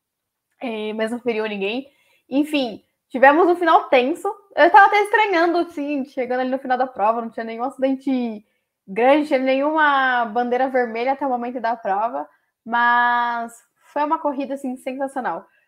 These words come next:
Foram duzentas voltas que não pareceram que foram duzentas voltas, porque passou muito rápido, é... e foi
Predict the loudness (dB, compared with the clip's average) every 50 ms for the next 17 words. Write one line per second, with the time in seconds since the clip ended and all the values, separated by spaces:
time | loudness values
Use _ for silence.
0 | _ _ _ _ 0 0 2 2 0 0 0 2 2 2 2 0 -4 -4 0 0
1 | 0 0 0 -4 -8 -8 -6 -6 -6 -6 0 0 0 0 0 -2 -4 -6 -4 -4
2 | -4 -4 -6 -10 -10 -14 _ -20 -20 _ _ -6 -6 -6 -6 -8 -10 -10 -8 -10
3 | -10 -8 -10 -12 -8 -8 -10 -10 -10 _ -20 -20 _ _ _ _ _ _ _ -16
4 | -8 -6 -6 -4 -4 -6 -4 -4 -4 2 2 2 2 2 -2 -2 0 4 6 6
5 | 6 4 0 -6 -6 -6 -6 -8 -12 _ _ _ _ _ -8 -6 -4 -2 0 0
6 | 2 2 2 2 0 0 -2 -4 -6 -8 -12 -16 _ _ _ _ _ _ _ _
7 | _ _ _ _ _ _ _ _ _ _ _ _ _ -16 -6 -2 0 0 0 -2